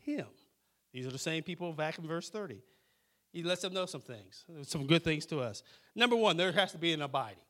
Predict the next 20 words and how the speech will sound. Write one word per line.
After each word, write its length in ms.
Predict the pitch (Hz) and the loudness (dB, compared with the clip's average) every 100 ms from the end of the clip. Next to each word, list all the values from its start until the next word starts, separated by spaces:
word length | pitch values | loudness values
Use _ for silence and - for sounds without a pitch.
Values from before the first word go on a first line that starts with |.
| _ _ _ _ _ _ _ - | _ _ _ _ _ _ _ -4
an 100 | 156 160 | 4 4
remaining, 680 | 165 160 143 139 127 101 92 _ | 6 4 4 0 -4 -8 -16 _
a 100 | 147 | -6
staying 420 | - 185 165 151 | -2 2 2 0
in, 220 | 147 135 101 - _ _ _ _ _ _ | -4 -6 -10 -20 _ _ _ _ _ _
a 60 | 143 | -4
staying 300 | - 165 135 | 2 2 2
put, 420 | - 151 - - - _ _ | -2 -2 -4 -14 -20 _ _
however 240 | 160 165 | 0 0
you 60 | 160 | 0
want 140 | 143 | -4
to 80 | 120 | -6
put 160 | 151 104 | -8 -10
it. 100 | 90 _ _ _ _ _ _ | -14 _ _ _ _ _ _
It 80 | 165 | 4
says, 260 | 202 170 - - | 8 8 6 6
"If," 440 | 349 370 - - - _ _ _ - | 10 10 8 -4 -16 _ _ _ -10
condition, 580 | 381 370 480 466 - 320 117 _ _ _ _ _ _ _ _ _ _ _ _ _ _ _ _ _ _ _ - | -8 -4 -2 -2 -4 -8 -12 _ _ _ _ _ _ _ _ _ _ _ _ _ _ _ _ _ _ _ -12
"you 120 | 156 | -6
may 440 | 151 160 214 349 | 2 4 4 2